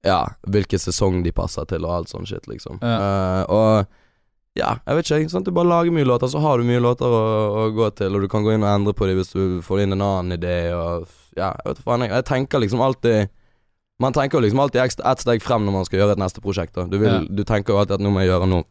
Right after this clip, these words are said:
Speaker 1: litt annet igjen, liksom. Eller, ja, i hvert fall fornye meg på en eller annen måte.
Speaker 2: Men ble dere stressa av at Gikk i bakken gikk så bra at dere skulle chase det, og
Speaker 1: Ja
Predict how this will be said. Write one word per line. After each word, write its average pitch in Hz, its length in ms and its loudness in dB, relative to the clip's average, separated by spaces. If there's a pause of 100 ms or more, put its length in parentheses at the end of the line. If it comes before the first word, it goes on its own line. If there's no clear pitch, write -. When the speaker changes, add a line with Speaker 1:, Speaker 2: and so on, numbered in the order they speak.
(120)
Speaker 1:
litt 95 240 -6
annet 82 300 -8
igjen, - 180 -10
liksom. - 220 -16 (180)
Eller, 78 220 -10 (100)
ja, 80 160 -6
i - 80 -12
hvert 101 140 -2
fall - 80 -14
fornye 98 340 0
meg 76 240 -8
på 85 80 0
en 87 80 -2
eller - 140 0
annen - 100 -4
måte. - 200 -6 (280)
Speaker 2:
Men 139 160 0
ble 120 240 4
dere 117 160 2
stressa - 720 -4 (320)
av 101 400 0 (160)
at 113 160 -4
Gikk 110 160 -4
i 107 80 -2
bakken 104 320 -2
gikk 98 160 -6
så 110 100 -4
bra 95 300 -4
at - 80 -12
dere 98 240 -2
skulle 98 400 -4
chase 92 580 -4
det, 90 220 -4
og 98 480 -2
Speaker 1:
Ja - 140 0